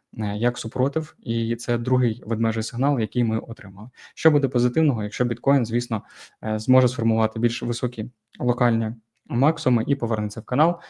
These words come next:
і не вийде з нього. Тому тоді це буде, е, доволі позитивний сценарій, тоді біткоін з великою ймовірністю зможе продовжити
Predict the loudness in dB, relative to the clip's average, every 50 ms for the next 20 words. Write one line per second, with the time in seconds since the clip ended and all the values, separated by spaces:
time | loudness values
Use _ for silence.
0 | -20 -20 _ 2 4 4 4 4 2 -2 -2 0 2 2 0 0 2 2 2 2
1 | 2 0 0 -2 -2 -4 -4 -8 -6 -2 0 0 0 0 -2 -4 -2 0 0 0
2 | 0 0 -2 -2 -2 -2 -2 0 0 -2 -2 -4 -12 -20 -20 -20 -20 _ -10 -6
3 | -6 -4 0 2 4 4 4 2 2 0 0 -2 -2 -2 -2 -2 -2 -4 -4 -2
4 | -2 0 0 0 -2 -2 -2 -2 -2 -2 -2 -4 -4 -2 -2 0 0 0 0 0
5 | -2 0 -2 -6 -6 -4 -2 -2 0 2 2 2 0 -2 -4 -6 -2 0 0 2
6 | 0 0 -2 -4 -4 -4 -2 -2 -4 -6 -8 -18